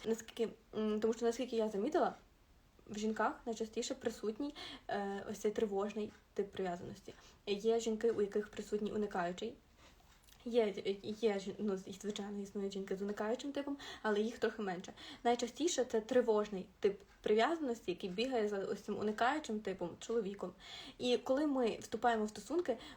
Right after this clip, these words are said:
ми починаємо тривожитись. А раптом це не то. А раптом я йому не сподобаюсь, а раптом в нас щось не вийде, а раптом все буде погано. І ось ці думки, до чого вони приводять? Вони приводять до того, що ми починаємо діяти відповідно до цих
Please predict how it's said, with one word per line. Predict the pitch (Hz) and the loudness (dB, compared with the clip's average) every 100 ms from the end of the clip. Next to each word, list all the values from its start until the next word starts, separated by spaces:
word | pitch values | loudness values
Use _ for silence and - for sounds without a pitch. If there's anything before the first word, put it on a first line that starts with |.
| - | -2
ми | 220 233 349 | 4 4 4
починаємо | - 247 220 202 226 220 | 0 -2 0 0 0 -2
тривожитись. | 220 226 214 185 196 - - - _ | 0 0 0 -2 -6 -14 -18 -20 _
А | - | -2
раптом | 262 294 285 247 | -2 -2 -4 -6
це | 226 | -4
не | 220 | -6
то. | 220 220 214 - - - - - - | -6 -14 -16 -20 -20 -20 -20 -18 0
А | 240 | 2
раптом | - 220 247 254 - 302 294 285 269 | 4 4 2 0 -4 -2 0 -2 -6
я | 247 233 233 | -2 0 0
йому | 233 233 | 0 -4
не | 226 | -6
сподобаюсь, | - - 214 214 226 240 - - - - - | -8 -8 -6 -6 -8 -10 -16 -20 -18 -10 0
а | 233 | 4
раптом | 233 233 - 262 | 4 2 -2 -4
в | 240 | -2
нас | 214 214 | -2 -4
щось | - 226 220 | -8 -10 -6
не | 226 | -6
вийде, | 214 208 208 226 - - - - | -4 -6 -6 -10 -12 -18 -8 2
а | 226 | 6
раптом | 226 226 - 262 | 6 6 2 -4
все | 262 240 | -2 0
буде | 233 226 | 2 0
погано. | 220 202 196 196 | -4 -4 -6 -4
І | 226 | 0
ось | 240 240 | 0 0
ці | 285 | -4
думки, | 240 226 - 302 480 - - - - | -2 -2 0 2 0 -2 -20 -8 -2
до | |
чого | 233 320 302 | 2 2 2
вони | 247 247 | 0 0
приводять? | 247 202 196 185 - | 0 -2 -2 -4 -4
Вони | 226 254 | -2 2
приводять | 262 247 285 254 | 4 2 2 0
до | - | -2
того, | 185 247 349 233 - - - | 0 2 4 2 0 -10 -14
що | - - 220 | -8 0 2
ми | 214 302 | 2 0
починаємо | 262 247 233 226 202 | 0 0 2 2 2
діяти | 190 190 247 311 262 | -2 -4 -4 -4 -6
відповідно | 220 - 214 233 233 | -8 -6 -4 -2 -2
до | 196 | -4
цих | 190 | -8